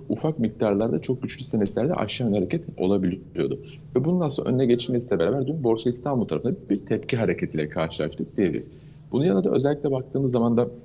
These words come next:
dokuz bin altındaki endeks seviyesinden bir alımların geldiği karşımıza geliyor ki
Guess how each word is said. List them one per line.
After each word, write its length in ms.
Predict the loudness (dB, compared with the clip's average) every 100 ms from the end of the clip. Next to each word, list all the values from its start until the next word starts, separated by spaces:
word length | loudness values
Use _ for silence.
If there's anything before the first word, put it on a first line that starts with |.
| -20 -20 -20 -20 -16 0
dokuz 300 | 0 2 0
bin 100 | 2
altındaki 420 | 2 0 0 -2
endeks 340 | 2 2 2 0
seviyesinden 540 | 0 0 -2 -2 0
bir 320 | 0 -2 -2
alımların 400 | 0 2 2 0
geldiği 340 | 0 -2 -4 -6
karşımıza 460 | -6 -6 -6 -6
geliyor 380 | -2 0 2 0
ki 160 | -2